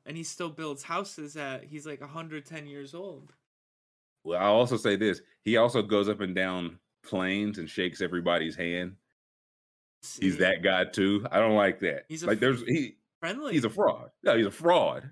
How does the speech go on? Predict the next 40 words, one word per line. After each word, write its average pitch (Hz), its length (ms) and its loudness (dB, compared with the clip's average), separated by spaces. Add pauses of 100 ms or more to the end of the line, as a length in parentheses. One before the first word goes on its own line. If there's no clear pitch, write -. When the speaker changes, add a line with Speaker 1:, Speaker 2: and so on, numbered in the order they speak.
(140)
Speaker 1:
A - 40 -14
Speaker 2:
Fraud, 190 220 6
wrong 170 260 6
Speaker 1:
fraud. - 20 2
Speaker 2:
F 160 220 2
word. 127 180 -4 (300)
Speaker 1:
Wow. 147 500 -8
Speaker 2:
There, 151 300 2
there's 160 240 4
one 160 240 2
handshaker 127 640 0
on 95 100 -4
the 87 80 -8
plane, 85 580 -6
uh, 90 320 0
and 87 120 -4
that's, 104 240 -2
uh, 92 180 -2
the 90 80 -4
original. 95 440 -4
"I - 20 -2
wanna 110 180 -4
shake 113 280 -6
your 120 240 -4
hand." 117 260 -4 (140)
Speaker 1:
<laughs> 202 280 -10 (200)
Speaker 2:
Um, 78 720 -6 (240)
Speaker 1:
What 208 160 -4
Speaker 2:
this 165 140 4
Speaker 1:
if, - 0 -
Speaker 2:
guy, 160 300 6
this 151 200 2
Speaker 1:
what 196 120 0
if 151 60 6
Speaker 2:
Jimmy 175 80 4
Speaker 1:
Jimmy 208 120 -4
Speaker 2:
Carter 185 300 6
Speaker 1:
did 202 40 0
it 190 120 -6
first? 214 680 -8